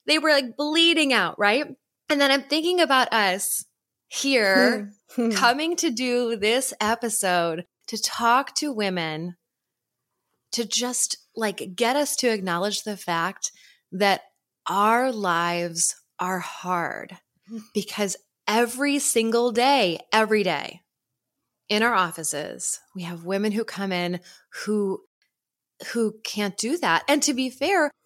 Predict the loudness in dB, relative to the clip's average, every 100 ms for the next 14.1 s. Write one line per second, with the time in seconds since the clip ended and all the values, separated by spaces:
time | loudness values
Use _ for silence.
0 | -2 0 2 0 -2 0 0 0 0 0
1 | 0 -4 -4 -4 -4 -4 -4 -4 -4 -4
2 | -8 -16 _ _ -4 0 2 2 2 2
3 | 0 0 -2 -2 0 2 2 2 2 0
4 | -2 -6 -10 _ _ -2 0 0 -4 -4
5 | -4 -4 -4 -4 -4 -6 -10 _ _ _
6 | _ _ _ _ _ _ -6 -6 -4 -6
7 | -6 -4 -6 _ _ _ _ _ _ _
8 | _ _ _ -8 -8 -6 -6 -4 -2 -4
9 | -8 _ _ _ _ -8 -2 0 0 -4
10 | -8 -8 -14 -20 _ _ _ -10 -6 -4
11 | -4 -2 -2 -2 -6 -10 -10 -12 -12 _
12 | _ -8 -6 -6 -6 -4 -4 -6 -10 _
13 | _ _ _ _ 0 2 2 -2 -4 -8